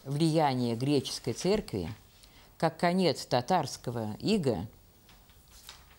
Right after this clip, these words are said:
как, э,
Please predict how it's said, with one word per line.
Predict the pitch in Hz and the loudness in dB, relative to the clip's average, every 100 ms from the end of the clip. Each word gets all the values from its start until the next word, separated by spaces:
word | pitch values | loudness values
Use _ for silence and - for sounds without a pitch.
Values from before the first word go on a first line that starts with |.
| - - - - - - - - - - - - - | -20 -20 -20 -20 -20 -20 -20 -20 -20 -20 -20 -20 -4
как, | 170 151 - | 2 2 2
э, | 147 - 139 131 127 120 117 | -4 0 2 2 2 2 0